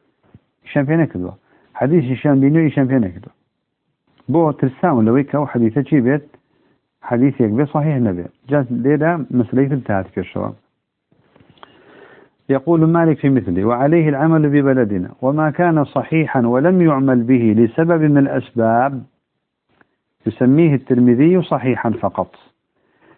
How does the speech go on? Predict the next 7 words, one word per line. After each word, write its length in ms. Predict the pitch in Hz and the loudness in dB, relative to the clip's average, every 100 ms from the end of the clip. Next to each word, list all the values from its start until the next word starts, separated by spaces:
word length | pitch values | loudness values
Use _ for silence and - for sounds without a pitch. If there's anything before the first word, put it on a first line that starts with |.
| _ _ 160 | _ _ -4
يعني 480 | 160 131 120 120 - | 0 2 2 2 -2
أجر 200 | 123 120 | -6 -4
حديثك 560 | 117 127 139 113 98 92 _ _ _ _ _ _ _ _ - | -4 0 2 2 -2 -6 _ _ _ _ _ _ _ _ -4
إيش 220 | 156 135 123 | -2 -2 -4
فينك؟ 320 | 135 117 104 | -2 -2 -2
من 480 | 139 175 165 165 156 | -4 0 0 0 0
حديثك 500 | 143 156 131 151 | 0 0 0 -2